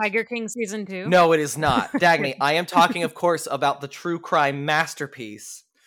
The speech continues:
Speaker 2: The Real Housewives of Salt Lake City season two.
Speaker 1: Oh, of course, of course,
Speaker 2: And
Speaker 1: of course.
Speaker 2: we all knew, we all knew that at some point during the season, Jen Shah was gonna be arrested by the F B I for wire fraud,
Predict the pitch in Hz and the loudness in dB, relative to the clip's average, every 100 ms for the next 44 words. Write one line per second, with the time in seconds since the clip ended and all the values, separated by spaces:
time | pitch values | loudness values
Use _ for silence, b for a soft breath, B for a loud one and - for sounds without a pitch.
0 | _ - 131 165 180 160 160 156 135 139 | _ -8 -2 0 4 2 4 2 0 -2
1 | - 131 127 123 - 123 120 - 120 117 | 0 0 0 -4 -4 -4 -6 -8 -10 -10
2 | 113 120 104 139 - 285 240 226 208 196 | -10 -10 -12 -12 -2 2 4 2 2 0
3 | 185 180 175 185 190 _ - 170 151 - | -2 -4 -8 -10 -14 _ -14 -12 -12 -14
4 | 165 - - 170 160 185 185 180 175 160 | -18 -20 -16 -10 2 6 6 6 2 -10
5 | 156 151 156 - 180 208 214 208 185 160 | -14 -14 -14 -2 4 6 6 6 2 2
6 | 151 139 156 175 185 185 165 156 139 - | 0 -2 2 4 4 0 2 2 2 0
7 | 143 139 - 208 170 175 160 160 156 151 | -4 -2 0 0 0 0 2 0 -2 -6
8 | 143 131 127 127 135 131 147 160 143 143 | -6 -6 -8 -4 -2 -2 0 4 4 4
9 | 139 143 123 113 117 123 - 156 160 160 | -2 -6 -6 -4 -2 -2 -2 0 2 2
10 | 160 151 - 165 147 139 131 143 131 117 | 0 -2 -2 0 2 0 -2 0 0 0
11 | 117 - 113 107 104 | -2 -4 -4 -4 -6